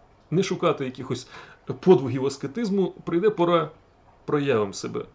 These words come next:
Треба нам через це пройти, ми через це пройдемо. Е, є заможність і тут себе достойно повести.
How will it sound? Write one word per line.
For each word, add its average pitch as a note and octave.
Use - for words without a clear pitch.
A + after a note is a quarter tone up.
Треба F3+
нам F3+
через E3
це D#3+
пройти, D#3
ми D#3
через C3
це B2+
пройдемо. A2
Е, B2+
є D#3+
заможність E3
і D#3
тут E3+
себе A#2+
достойно C#3
повести. A2